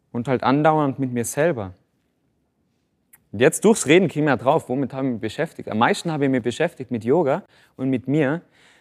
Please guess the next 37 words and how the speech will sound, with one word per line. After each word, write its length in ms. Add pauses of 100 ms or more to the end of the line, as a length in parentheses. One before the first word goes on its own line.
(180)
weil 320
ich 80
in 100
der 120
Zwischenzeit 680
mal 120
kurz 360
die 80
Lust 300
verloren 400
habe 160
aufs 180
Yoga. 320 (680)
Muss 180
ja 240
ganz 280
ehrlich 220
sagen. 360 (1040)
Und 380
am 120
Anfang 360
war 140
das 160
mal 160
so, 340
da 140
habe 100
ich 80
mir 100
gedacht, 320
ist 220
Yoga 320
überhaupt 540
das 160
Richtige 320
für 160
mich? 240